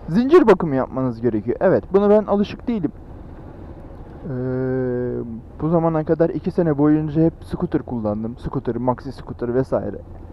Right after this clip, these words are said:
Hani zincir bakımına alışık değilim. Ona birazcık alışamadım. Fazla zincir yağı kullanıyorum herhalde. Ee, lastik yanaklarına ve janta hafiften biraz atıyor. Ama onu da düzelteceğiz, alışacağız inşallah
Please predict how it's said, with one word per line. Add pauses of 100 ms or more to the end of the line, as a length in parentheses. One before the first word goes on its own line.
(520)
Hani
zincir
bakımına
alışık
değilim. (640)
Ona
birazcık
alışamadım. (280)
Fazla
zincir
yağı
kullanıyorum
herhalde. (180)
Ee,
lastik
yanaklarına
ve
janta
hafiften
biraz
atıyor. (580)
Ama
onu
da
düzelteceğiz,
alışacağız
inşallah